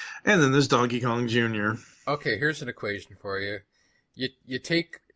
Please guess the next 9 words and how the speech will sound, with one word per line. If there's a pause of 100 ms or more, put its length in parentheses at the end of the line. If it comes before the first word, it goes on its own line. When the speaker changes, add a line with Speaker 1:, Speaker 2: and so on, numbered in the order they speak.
(180)
Speaker 2:
you
take
Flim
Flam
and
you
add, (220)
<laughs>
you,